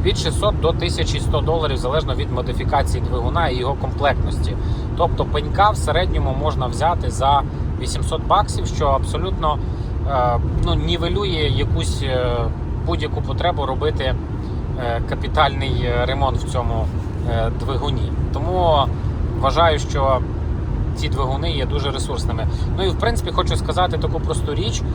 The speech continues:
щоб ви розуміли, е, чому ці двигуни коштують там від вісімсот до тисячі доларів. Все просто. Все дуже просто, тому що вони ресурсні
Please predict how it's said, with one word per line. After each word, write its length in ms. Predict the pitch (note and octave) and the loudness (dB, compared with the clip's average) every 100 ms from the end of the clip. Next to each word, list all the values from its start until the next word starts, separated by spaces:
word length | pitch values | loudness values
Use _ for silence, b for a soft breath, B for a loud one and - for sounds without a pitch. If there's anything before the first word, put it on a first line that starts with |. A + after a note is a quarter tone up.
| B | B
щоб 140 | - G3 | -2 0
ви 140 | F#3+ | 2
розуміли, 540 | F#3 D#3 D#3+ - A3+ A3 B B B - - - - | 2 2 0 0 0 0 B B B -2 -2 -2 0
е, 100 | - - | 0 2
чому 240 | G3 A3 | 2 2
ці 140 | G#3 | 2
двигуни 500 | F3+ E3+ D3+ F3+ G3 - | 2 2 4 2 2 2
коштують 400 | F3 - D#3 C#3+ | 2 0 -2 0
там 160 | C#3+ C3+ | 0 0
від 140 | C#3+ | 0
вісімсот 440 | E3 - D3+ F3 | 0 0 0 0
до 100 | - | 0
тисячі 400 | - D#3+ - - | 0 0 0 0
доларів. 380 | C#3 C#3+ A2+ G#2+ - | 2 2 2 0 -2
Все 200 | - - | -2 0
просто. 420 | - F#3 D#3+ - - - - - - - - - - - | 0 2 2 0 -2 -2 0 0 -2 0 -2 -2 -2 -2
Все 280 | - - E3 | 0 2 2
дуже 300 | E3 F#3 F3+ | 2 0 0
просто, 380 | F3 F3+ D#3+ - - | 0 2 2 0 0
тому 160 | D3+ | 0
що 140 | D3 D3+ | 0 0
вони 220 | E3 E3 | 0 0
ресурсні 580 | D3 D#3+ G#3+ - C#3 | 0 0 -2 -2 -2